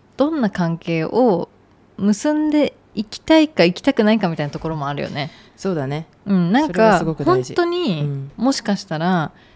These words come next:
Speaker 1: もう、たまにタイミングが合えば、
Speaker 2: うん。
Speaker 1: 一緒に舞台、舞台俳優の追っかけをする
Speaker 2: うんうん。
Speaker 1: 人、
Speaker 2: うんうん。
Speaker 1: みたいな
Speaker 2: うん。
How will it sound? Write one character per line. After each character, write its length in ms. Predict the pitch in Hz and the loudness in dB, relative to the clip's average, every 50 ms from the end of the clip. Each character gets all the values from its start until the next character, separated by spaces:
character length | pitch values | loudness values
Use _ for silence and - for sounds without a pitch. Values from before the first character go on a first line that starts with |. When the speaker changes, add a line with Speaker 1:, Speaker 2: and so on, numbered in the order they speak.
| _ _ _ _ | _ _ _ _
Speaker 1:
も 320 | - 208 190 170 139 - - | 0 0 2 0 0 -4 -8
う、 60 | - _ _ - - - - _ _ _ _ _ _ _ _ _ _ _ _ _ _ _ _ _ _ _ - | -16 _ _ -20 -20 -20 -20 _ _ _ _ _ _ _ _ _ _ _ _ _ _ _ _ _ _ _ -6
た 120 | - 226 | -2 0
ま 160 | 240 285 311 | 2 2 2
に 440 | 320 320 330 330 311 226 170 - - - _ _ _ _ _ _ | 2 0 -2 -2 -2 -2 -2 -4 -8 -14 _ _ _ _ _ _
タ 140 | - 247 277 | -4 -2 0
イ 60 | 302 | 0
ミ 120 | 311 311 302 | 0 -2 -2
ン 60 | 294 | -2
グ 100 | 294 294 | 0 0
が 200 | 285 262 - - | -2 -2 0 0
合 100 | 269 277 | 0 0
え 80 | 254 202 | 0 0
ば、 360 | 175 185 214 233 190 147 - - - | -2 0 0 0 -2 -2 -6 -10 -12
Speaker 2:
う 40 | 156 | -12
ん。 180 | 160 151 143 151 - _ _ _ _ _ _ _ _ _ _ _ | -10 -10 -12 -14 -18 _ _ _ _ _ _ _ _ _ _ _
Speaker 1:
一 80 | - 175 | -10 -10
緒 200 | - - - 170 | -8 -6 -4 -4
に 240 | 160 156 151 151 139 | -4 -4 -4 -4 -4
舞 140 | 143 160 165 | -4 -4 -2
台、 360 | - 165 151 143 131 208 226 - _ _ _ _ _ _ _ _ _ _ _ | -2 -2 -2 -4 -6 -8 -12 -18 _ _ _ _ _ _ _ _ _ _ _
舞 80 | 170 165 | -8 -6
台 220 | - 156 156 156 | -4 -4 -4 -4
俳 200 | 156 165 165 160 | -4 -4 -6 -6
優 140 | 151 147 147 | -6 -8 -10
の 220 | 143 156 - - 160 | -12 -12 -12 -12 -12
追 20 | 160 | -10
っ 20 | |
か 160 | - - 156 | -8 -8 -10
け 140 | 143 - 147 | -8 -8 -8
を 60 | 139 | -10
す 160 | - - - | -8 -10 -12
る 120 | 139 - - - _ _ | -12 -12 -14 -16 _ _
Speaker 2:
う 60 | - 175 | -8 -8
ん 140 | 156 139 147 | -8 -8 -8
う 40 | 147 | -10
ん。 20 | |
Speaker 1:
人、 420 | 151 139 139 - - 214 - - - - _ - | -10 -10 -2 2 2 2 2 0 -4 -18 _ -10
Speaker 2:
う 40 | 170 | -10
ん 120 | 156 135 - | -10 -10 -8
う 40 | 147 | -8
ん。 20 | |
Speaker 1:
み 100 | 143 170 | -8 -6
た 140 | - 160 143 | -6 -6 -6
い 80 | - - | -6 -6
な 260 | 170 175 156 175 208 | -8 -8 -8 -10 -10
Speaker 2:
う 40 | 156 | -12
ん。 160 | 147 143 143 | -12 -12 -12